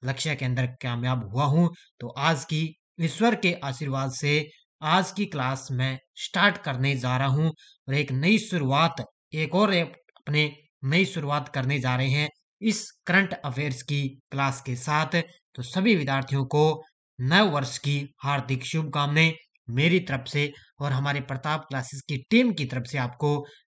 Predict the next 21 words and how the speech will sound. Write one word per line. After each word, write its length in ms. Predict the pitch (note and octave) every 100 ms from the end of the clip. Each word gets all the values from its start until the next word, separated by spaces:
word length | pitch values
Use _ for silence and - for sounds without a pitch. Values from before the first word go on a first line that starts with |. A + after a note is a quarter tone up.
| -
नव 260 | B2+ F3+ C3
वर्ष 260 | B2+ B2
की 160 | - C#3
बहुत-बहुत 640 | A#2+ C#3+ E3+ C#3 C3+ C3 -
शुभकामनाएं। 560 | C#3+ C3 C#3 C3+ D3 E3 - _ _
इसी 240 | C3+ F#3+ G#3+
के 180 | D#3+ C3+
साथ 240 | D3 D3+ D3+ - _ -
एक 240 | G3+ A3+ C3+
जनवरी 380 | D3+ C#3 C#3+
दो 160 | C3 C3
हज़ार 360 | B2 A#2+ C3 B2+ -
चौबीस 260 | F#3 G3+
की 140 | - C3+
मैं 200 | B2 B2
क्लास 380 | B2+ B2+ B2 - _
स्टार्ट 400 | - - D#3+ C3+
करने 240 | A#2+ B2+
जा 160 | B2 B2
रहा 100 | C3+
हूं। 180 | C#3+